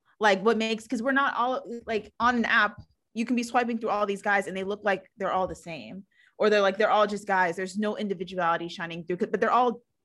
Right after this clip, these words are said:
different people. Nobody is the same. Like, in reality, everybody's different, but you don't see that because you're able to go through and swipe through, and you definitely, you can categorize people by, you know, anything. But I feel like that aspect of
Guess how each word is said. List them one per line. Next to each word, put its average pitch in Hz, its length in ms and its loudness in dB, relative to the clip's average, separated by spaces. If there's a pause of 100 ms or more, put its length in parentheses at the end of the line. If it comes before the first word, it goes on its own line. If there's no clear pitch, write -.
(160)
different 254 340 0
people. 269 340 -6
Nobody 208 540 2
is 165 100 -6
the 151 60 -16
same. 156 400 -14 (280)
Like, 202 120 0
in 214 80 0
reality, 226 420 0 (100)
everybody's 214 560 0
different, 202 360 -4
but 165 100 -10
you 185 180 -2
don't 226 300 0
see 240 280 -6
that 165 260 -4
because 170 520 -4 (200)
you're 196 140 2
able 196 240 2
to 175 80 2
go 185 220 -2
through 190 220 -6
and 170 120 -8
swipe 196 460 -2
through, 190 200 0
and 175 200 -2 (260)
you 233 160 -4
definitely, 285 320 0
you 233 80 0
can 180 160 -6
categorize 170 720 -2
people 156 380 -2
by, 143 420 -2
you 185 100 -6
know, 151 380 -4 (180)
anything. 170 640 -2 (320)
But 160 480 2 (340)
I 208 100 2
feel 247 200 2
like 196 400 2 (420)
that 202 380 0
aspect 165 600 -6
of 160 120 -4